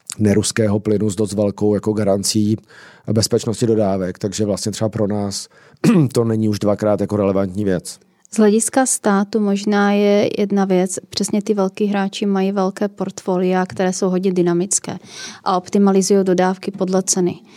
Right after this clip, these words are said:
Speaker 2: A což ne vždycky platí a je problém i tady je, že ne vždycky ty kontrakty mají destination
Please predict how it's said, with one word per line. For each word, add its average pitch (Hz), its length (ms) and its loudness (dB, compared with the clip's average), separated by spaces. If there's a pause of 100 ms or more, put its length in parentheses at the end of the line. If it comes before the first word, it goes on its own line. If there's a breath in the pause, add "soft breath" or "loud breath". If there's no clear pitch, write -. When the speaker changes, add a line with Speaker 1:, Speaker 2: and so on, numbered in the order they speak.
(440 loud breath)
Speaker 2:
A 180 480 2 (100)
což 196 640 2
ne 202 180 6
vždycky 196 460 0
platí 190 640 2
a 202 120 0
je 196 120 4
problém 190 600 4
i 202 80 0
tady 190 280 4
je, 185 200 6
že 196 160 4
ne 190 140 4
vždycky 185 420 -2
ty 196 280 2
kontrakty 185 520 0
mají 185 220 6
destination 180 640 2